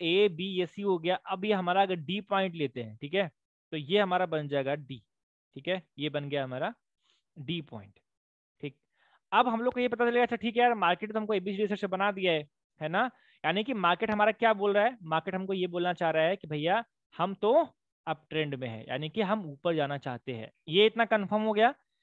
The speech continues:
मार्केट ने हमको एबीसीडी स्ट्रक्चर दिया, वहां से हमें कन्फर्म हो गया कि अच्छा ठीक है, हम अप ट्रेंड में है। अप ट्रेंड में क्यों है? देखिए, हर एक चीज का लॉजिक, हर एक चीज जो भी आप ड्रॉ कर रहे हो, जो भी आप बना रहे हो, जो भी आप डिसीजन ले रहे हो,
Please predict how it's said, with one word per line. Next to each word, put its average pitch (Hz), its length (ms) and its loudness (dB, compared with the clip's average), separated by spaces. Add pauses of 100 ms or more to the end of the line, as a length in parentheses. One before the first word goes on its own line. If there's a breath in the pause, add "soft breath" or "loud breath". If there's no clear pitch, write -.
(140)
मार्केट 175 340 2
ने 220 60 2
हमको 220 140 2
एबीसीडी 208 360 2
स्ट्रक्चर 208 340 0
दिया, 226 300 2 (360)
वहां 170 260 4
से 214 100 0
हमें 220 180 0
कन्फर्म 214 360 0
हो 214 100 0
गया 220 120 0
कि 214 60 -2
अच्छा 208 160 -4
ठीक 202 240 -6
है, 254 160 2 (340)
हम 247 280 2 (100)
अप 165 240 -4
ट्रेंड 214 220 2
में 208 140 0
है। 170 160 2
अप 135 200 -2
ट्रेंड 202 160 0
में 208 100 -2
क्यों 240 200 0
है? 226 60 4
देखिए, 233 220 2
हर 202 300 2
एक 277 220 4
चीज 277 260 -2
का 285 220 4
लॉजिक, 202 400 2 (480)
हर 226 180 4
एक 247 140 4
चीज 233 200 -4
जो 196 160 4
भी 240 120 2
आप 247 120 6
ड्रॉ 190 260 4
कर 220 160 0
रहे 220 100 2
हो, 220 180 4
जो 190 220 0
भी 196 100 0
आप 214 100 4
बना 190 280 2
रहे 214 100 2
हो, 208 80 4
जो 190 200 2
भी 196 100 0
आप 190 140 2
डिसीजन 165 400 -2
ले 202 160 2
रहे 185 120 0
हो, 185 220 -2